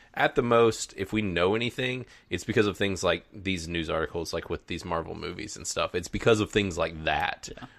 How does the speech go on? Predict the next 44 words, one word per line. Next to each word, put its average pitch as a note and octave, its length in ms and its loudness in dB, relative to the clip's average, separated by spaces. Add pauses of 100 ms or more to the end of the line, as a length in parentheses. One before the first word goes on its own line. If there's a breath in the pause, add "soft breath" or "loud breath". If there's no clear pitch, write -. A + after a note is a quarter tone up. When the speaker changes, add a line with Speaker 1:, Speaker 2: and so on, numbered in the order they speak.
(140)
Speaker 1:
But F2+ 300 6
it's, F#2+ 160 -8
we G#2 140 2
still G#2+ 280 6
usually F2+ 340 2
haven't D#2+ 260 -2
seen G2 160 -2
a F2+ 60 -2
trailer, E2 440 2
so E2+ 160 -4
we D#2+ 60 -2
don't E2 160 -4
have E2 120 0
an D#2+ 60 -2
idea D#2 240 -2
about D2+ 260 -2
tone. G2 440 2
We E2+ 80 0
don't D#2+ 160 -2
have F2 100 -8
an D#2+ 80 -6
idea D2+ 300 -2
about D2+ 400 -2 (500 loud breath)
execution F2+ 560 -4
or E2 80 0
what D2+ 140 0
it's D2 100 -6
about D#2 640 2
or D2+ 120 0
anything, F2+ 360 -2
really. C#2 360 -6
Speaker 2:
Yeah, A2+ 180 -8 (180)
I C#3+ 120 0
Speaker 1:
It's C#3 80 4
Speaker 2:
literally C3 320 6
just A2+ 180 -2
clicked A#2+ 260 2
on G#2+ 140 -2
it. G#2 100 -6
Like, A#2+ 140 2
I B2 80 4
did C3 160 4
Speaker 1:
Yeah. A#2+ 40 0
Speaker 2:
not, B2 260 2